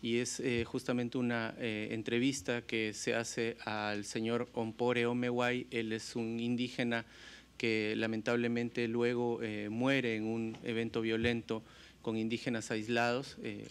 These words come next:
un año antes de su muerte, él es entrevistado y él, eh, menciona que habla con los indígenas aislados y que ellos le, le cuentan que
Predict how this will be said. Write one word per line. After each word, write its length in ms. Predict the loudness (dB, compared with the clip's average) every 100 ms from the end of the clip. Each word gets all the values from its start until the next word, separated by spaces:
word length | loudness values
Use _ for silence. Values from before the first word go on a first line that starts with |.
| -4
un 160 | 2 4
año 260 | 4 4
antes 320 | 2 0 -2
de 80 | -4
su 140 | -2 0
muerte, 540 | 2 2 2 0 -2 -8 -14 -6
él 340 | -2 -2 -2
es 140 | -2 -2
entrevistado 720 | 0 -2 -2 -2 0 2 0 -2
y 200 | 0 2
él, 260 | 2 0 -6 -18 -18 -18 -12
eh, 340 | -2 0 0 0
menciona 640 | 2 2 2 4 4 2
que 100 | 2
habla 320 | 2 2 2 0
con 180 | 0
los 200 | -2 -2
indígenas 480 | -2 -2 -4 -4 -2
aislados 580 | -2 0 2 2 0 -2
y 120 | -8
que 260 | -4 0 2
ellos 380 | 2 2 -2 -6
le, 400 | -6 -4 -4 -6
le 120 | -6
cuentan 640 | -4 0 2 0 -4 -8 -10
que 280 | -12 -12